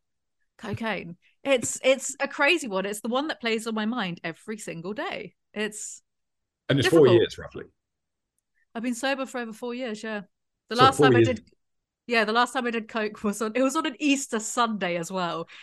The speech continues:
Speaker 1: It was an Easter
Speaker 2: <laughs>
Speaker 1: Sunday. I was at home. I was at home. My mum was in, like, a different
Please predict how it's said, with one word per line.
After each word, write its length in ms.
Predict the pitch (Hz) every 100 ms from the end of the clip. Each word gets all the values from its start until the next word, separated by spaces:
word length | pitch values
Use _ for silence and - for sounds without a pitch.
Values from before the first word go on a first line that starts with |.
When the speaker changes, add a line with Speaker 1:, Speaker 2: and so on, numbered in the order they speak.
| -
Speaker 1:
It 80 | 247
was 120 | 262
an 120 | 302
Easter 320 | 294 294 277 285
Speaker 2:
<laughs> 100 | 285
Speaker 1:
Sunday. 300 | 262 220 214
I 160 | 214
was 140 | 226 220
at 240 | 240 254
home. 640 | 240 - 262 214 180 214 277 311 - -
I 80 | 269
was 120 | 254
at 160 | 269 240
home. 260 | 285 233
My 120 | 220 233
mum 360 | 214 247 277
was 200 | 226 208
in, 100 | 233
like, 200 | 233 220
a 60 | 220
different 460 | 247 220 - 214